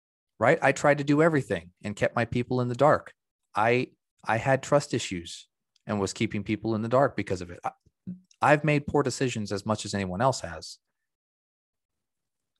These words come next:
So being a bad leader isn't because you're being a bad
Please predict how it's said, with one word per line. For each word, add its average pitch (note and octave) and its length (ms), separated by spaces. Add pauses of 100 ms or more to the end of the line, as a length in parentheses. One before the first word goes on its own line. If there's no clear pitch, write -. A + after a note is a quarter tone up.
(200)
So - 160
being E3 260
a - 20
bad C3+ 260
leader A#2+ 300
isn't D#3 240
because A#2+ 340
you're G2+ 80
being G2+ 300
a F2 40
bad F2 240